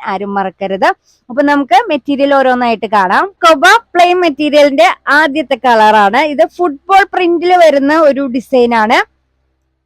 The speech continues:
ഇതാണ് അതിന്റെ കറക്റ്റ് ഞാൻ കാണിക്കുന്നുണ്ട്, നിങ്ങൾക്ക് വീഡിയോയിൽ കറക്റ്റ് മനസ്സിലാവാൻ വേണ്ടിയാണ്. ഇതിന്റെ റൗണ്ട് ഡിസൈൻ ആണ്, ത്രെഡ് വർക്ക് ആണ് വരുന്നത്.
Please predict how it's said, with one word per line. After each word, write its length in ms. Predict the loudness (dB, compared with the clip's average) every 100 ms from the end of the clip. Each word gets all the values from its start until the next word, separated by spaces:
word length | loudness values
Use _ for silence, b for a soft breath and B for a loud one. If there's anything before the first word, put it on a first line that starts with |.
| -6
ഇതാണ് 260 | -2 0
അതിന്റെ 420 | 0 -2 -4 -4 -4
കറക്റ്റ് 300 | -4 -4 -4
ഞാൻ 180 | -4 -2
കാണിക്കുന്നുണ്ട്, 640 | 0 0 0 -4 -2 -2
നിങ്ങൾക്ക് 260 | -2 -4 -6
വീഡിയോയിൽ 500 | -6 -2 0 0 0
കറക്റ്റ് 300 | -2 -4 -6
മനസ്സിലാവാൻ 600 | -8 -8 -2 0 0 -2
വേണ്ടിയാണ്. 400 | -4 -2 -2 -2
ഇതിന്റെ 280 | -2 -2
റൗണ്ട് 520 | 0 2 2 2 0 -2
ഡിസൈൻ 500 | -2 -8 -4 -2 -2
ആണ്, 220 | -4 -4
ത്രെഡ് 320 | -2 -4 0
വർക്ക് 280 | -2 -2 -2
ആണ് 140 | -2
വരുന്നത്. 480 | 0 -2 -2 -6 -8